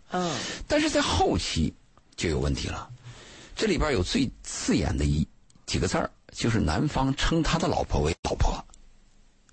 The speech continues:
Speaker 1: 哦，这个确实不太对劲儿。
Speaker 2: 不，
Speaker 1: 嗯。
Speaker 2: 这还有一个问题。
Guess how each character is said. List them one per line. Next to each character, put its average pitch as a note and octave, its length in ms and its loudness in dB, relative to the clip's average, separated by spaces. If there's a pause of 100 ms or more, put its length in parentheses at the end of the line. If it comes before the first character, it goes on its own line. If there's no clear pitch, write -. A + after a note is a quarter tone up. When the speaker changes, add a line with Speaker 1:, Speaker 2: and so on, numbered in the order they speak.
(760)
Speaker 1:
哦， F3+ 160 0
这 G4 200 0
个 D#4+ 100 2
确 A3 160 0
实 E3+ 320 0 (320)
不 F#3+ 100 -2
太 E3 400 2
对 E3+ 220 0
劲 E3+ 100 2
儿。 - 100 0 (180)
Speaker 2:
不， F3+ 100 2
Speaker 1:
嗯。 D#3+ 200 2
Speaker 2:
这 B3+ 120 0
还 F#3 160 2
有 A3 160 2
一 D#2 80 0
个 D2 80 0
问 F2+ 120 4
题。 B1 240 -2